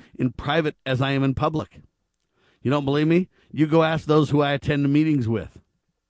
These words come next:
You ask those who know me best, and they will all to a person tell you that I am advocating for the peaceful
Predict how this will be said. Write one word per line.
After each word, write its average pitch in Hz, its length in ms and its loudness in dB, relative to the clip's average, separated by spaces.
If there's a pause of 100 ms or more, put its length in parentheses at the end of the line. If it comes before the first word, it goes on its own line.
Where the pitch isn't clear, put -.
(1600)
You 131 180 0
ask 160 200 0
those 147 260 2
who 147 180 6
know 151 220 2
me 147 160 4
best, 151 500 -2 (640)
and 123 160 -2
they 143 100 2
will 139 220 2
all 151 320 0
to 147 240 2
a 127 60 0
person 135 580 -6 (340)
tell 147 300 0
you 104 260 -2 (260)
that 120 180 -6
I 135 140 -4
am 147 100 2
advocating 120 600 -4
for 110 100 -6
the 92 100 -8
peaceful 156 600 -8